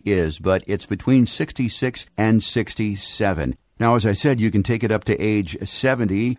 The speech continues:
And after your full retirement age, though, let's say that it's sixty-seven, between sixty-seven and seventy, you actually get more than a six percent increase per year for every year that you wait?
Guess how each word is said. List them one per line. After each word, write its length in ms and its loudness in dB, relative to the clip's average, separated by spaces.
And 220 0
after 360 0
your 160 4
full 220 2
retirement 580 0
age, 380 2
though, 240 4
let's 240 0
say 180 0
that 140 0
it's 140 -2
sixty-seven, 640 -2
between 280 0
sixty-seven 1040 -2
and 340 0
seventy, 800 0
you 140 4
actually 340 0
get 280 -2
more 520 0
than 140 -2
a 80 0
six 240 -6
percent 380 0
increase 480 -2
per 160 -4
year 280 0
for 200 -4
every 140 -2
year 260 -2
that 160 -8
you 60 -2
wait? 360 -4